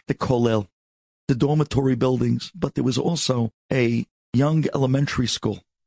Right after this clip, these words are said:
that moved there only recently, some time before. But this was a very large elementary school. They worked out of these, what they call in Israel, the karavanim, these little bungalows like. These little makeshift type of trailers.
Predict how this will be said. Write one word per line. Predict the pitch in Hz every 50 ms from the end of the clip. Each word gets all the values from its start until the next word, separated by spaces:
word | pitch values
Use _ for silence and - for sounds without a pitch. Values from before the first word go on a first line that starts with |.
| _ _ _ _ _ -
that | - 135 135 143
moved | 147 160 190 185 156 135 143
there | 160 147 147 -
only | 165 180 190 190 170
recently, | 143 165 175 156 - - 139 113 - 127 117 107 - _ -
some | - 170 156 143
time | - - 143 139 127 113
before. | 110 - - - 123 110 101 - _ _ _ _ _ -
But | - 185
this | 214 208 -
was | 185 185 165
a |
very | 156 185 190 165 156
large | 139 147 160 165 151 143 123 - -
elementary | - 139 123 127 127 117 - 123
school. | 117 - - 120 107 - _ _ _ _ -
They | 160 156
worked | 131 160 196 196 - -
out | 180 170 151
of | 156 143
these, | 151 143 139 135 131 - -
what | - 127 -
they | 156 143
call | - - 165 156 156
in | 151 143
Israel, | 160 143 - 147 147 131 127
the | 139 -
karavanim, | - 143 147 139 131 113 135 143 147 139 123 117 107 101 - _ _ _ _ _ _ -
these | 143 143 123
little | 147 180 180 165
bungalows | 123 135 165 175 170 131 123 117 104 101 98 - 90
like. | 87 90 71 - - - - - _ _ _ _ _ _ _ _ _ _ _ _ _ _ _ _ _ _ _ _ -
These | 156 160 139
little | 185 208 196 180
makeshift | 156 156 170 170 156 - - - 151 127 - - _ _ - _ _ -
type | - 151 - - -
of | 120
trailers. | - - - 131 110 95 - - - - - - -